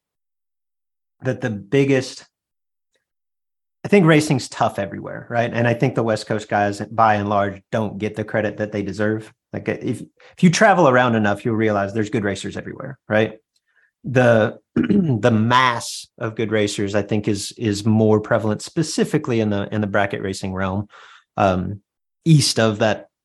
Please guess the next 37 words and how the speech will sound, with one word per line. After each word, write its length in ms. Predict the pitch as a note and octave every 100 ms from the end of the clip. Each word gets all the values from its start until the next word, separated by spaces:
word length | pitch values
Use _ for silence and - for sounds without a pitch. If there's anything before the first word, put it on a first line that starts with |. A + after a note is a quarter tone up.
| _
that 280 | G#2+ F2+ - _ _
line 380 | B2+ A#2+ A2 G#2
that 100 | G2+
we 120 | G#2
drew, 220 | G2 G2 G2
whatever 260 | G2+ G2
we're 120 | F#2+
gonna 140 | G2 F#2+
call 260 | - F#2
that, 220 | F2 F2 -
right? 320 | A2 G#2 - _ _ -
Um, 440 | G2+ F#2 F#2+ C3 _ D#3+ -
from 120 | A2
the 60 |
west 220 | G2+ G2 -
side 140 | G2+
of 60 | G2
Texas. 440 | E3 - A2+ - _ - - _ _ _ _ _ _ _ -
I 140 | E3+
think 300 | E3+ G3+ B2+
that 200 | C#3 C#3
the 120 | B2+
thing 800 | G#2+ - D3 C#3+ C#3 C3 A#2+ C#3 _ _ _ -
that 260 | B2 G#2
stands 480 | - - B2+ B2 A2
out 340 | A#2 A#2 A#2
about 260 | A#2 A2 G#2
West 200 | B2+ -
Coast 220 | B2+ A2+
racers, 280 | A2 G#2 G2+
what 140 | A#2
I 80 | A2+
think 240 | A#2 C#3 C#3
they're 100 | G2
really 300 | A2+ A2+ G2+
good 220 | F#2+ A2
at, 300 | D3 E3